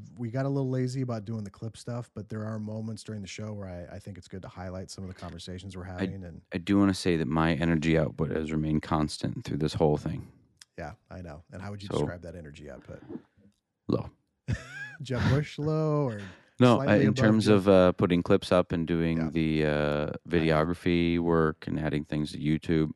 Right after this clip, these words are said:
Speaker 2: my energy has remained very constant, very level, at a steady zero.
Speaker 1: The
Speaker 2: So
Speaker 1: YouTube
Speaker 2: thank you to
Speaker 1: stuff
Speaker 2: Adam for making the whole magic work.
Speaker 1: The YouTube stuff will be dramatically easier when we just have this, 'cause as soon as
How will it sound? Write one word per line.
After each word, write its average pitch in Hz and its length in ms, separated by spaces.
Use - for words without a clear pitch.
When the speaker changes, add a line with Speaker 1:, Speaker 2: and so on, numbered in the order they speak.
Speaker 2:
my 76 240
energy 76 420
has 76 160
remained 73 320
very 78 220
constant, 87 580
very 80 300
level, 85 580
at - 120
a 76 80
steady 85 400
zero. 73 580
Speaker 1:
The 120 160
Speaker 2:
So 123 140
Speaker 1:
YouTube 85 80
Speaker 2:
thank 90 220
you 95 140
to 90 100
Speaker 1:
stuff 85 100
Speaker 2:
Adam 82 340
for 82 140
making 80 360
the 78 120
whole 76 220
magic 73 400
work. - 160
Speaker 1:
The 117 180
YouTube 127 380
stuff 117 260
will 110 100
be 104 120
dramatically 95 580
easier 90 300
when 92 140
we 90 80
just 82 180
have 80 180
this, 82 240
'cause 92 160
as 82 120
soon 107 200
as 95 160